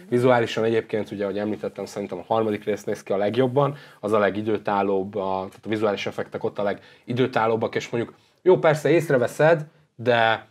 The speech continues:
hogyha nem akarod észrevenni, akkor nem veszed észre, azért mondjuk egy kettőbe, ott mondjuk a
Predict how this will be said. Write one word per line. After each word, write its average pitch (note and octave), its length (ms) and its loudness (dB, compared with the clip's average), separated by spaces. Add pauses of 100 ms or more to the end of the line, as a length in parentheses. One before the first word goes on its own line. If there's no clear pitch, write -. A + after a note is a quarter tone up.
hogyha A2+ 180 -4
nem C3+ 120 4
akarod C#3+ 240 6
észrevenni, A#2 340 2
akkor G#2 120 -4
nem A2 160 0
veszed G2+ 220 -6
észre, A#2+ 280 0
azért G#2 180 -2
mondjuk G2+ 220 -6
egy F#2 180 -8 (280)
kettőbe, A2 840 2 (460)
ott G2+ 320 -4
mondjuk G2+ 220 -4
a F#2+ 140 -4